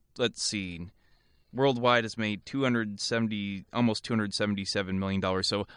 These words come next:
I think really, if you make a violent film, it goes back to the basics of how do you market it.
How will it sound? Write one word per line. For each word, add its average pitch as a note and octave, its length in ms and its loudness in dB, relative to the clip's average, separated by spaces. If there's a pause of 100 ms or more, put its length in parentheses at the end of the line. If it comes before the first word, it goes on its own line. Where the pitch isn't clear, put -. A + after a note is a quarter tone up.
I C3 80 4
think F3+ 240 2
really, D#3+ 380 6 (340)
if B2+ 120 -4
you C#3+ 80 6
make C#3 180 4
a D3 40 8
violent C3+ 380 2
film, C#3 440 2 (320)
it - 180 0
goes B2 260 4
back A2 260 2
to - 60 -18
the G#2+ 60 -8
basics G#2+ 440 -4
of G2+ 200 -2
how B2 240 2
do A2+ 120 -2
you G#2 100 0
market G#2 340 2
it. F#2 240 -4